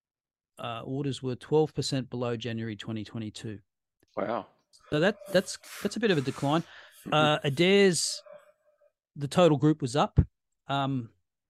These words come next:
Speaker 1: one point eight percent for the first seven weeks.
Speaker 2: Mm.
Speaker 1: Uh, you can see the Mocka component, which is completely online. That's to be expected, and they are having a, they've had a few problems with Mocka, which they, they think they've,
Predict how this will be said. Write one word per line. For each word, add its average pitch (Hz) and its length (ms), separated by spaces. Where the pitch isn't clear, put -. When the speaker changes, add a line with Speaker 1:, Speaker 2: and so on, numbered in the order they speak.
Speaker 1:
one 147 220
point 147 180
eight 147 140
percent 156 280
for - 100
the 131 60
first 151 280
seven 139 200
weeks. 175 320
Speaker 2:
Mm. 127 280
Speaker 1:
Uh, - 20
you 131 160
can 143 120
see 156 220
the 131 140
Mocka 135 400
component, 139 640
which - 160
is 117 80
completely 131 440
online. 160 720
That's - 580
to 117 100
be 110 100
expected, 135 480
and 123 160
they 127 140
are 156 200
having 127 280
a, 110 80
they've 123 140
had 135 140
a 117 40
few 127 200
problems 127 340
with 131 180
Mocka, 147 380
which - 260
they, 113 120
they 107 100
think 113 240
they've, 107 260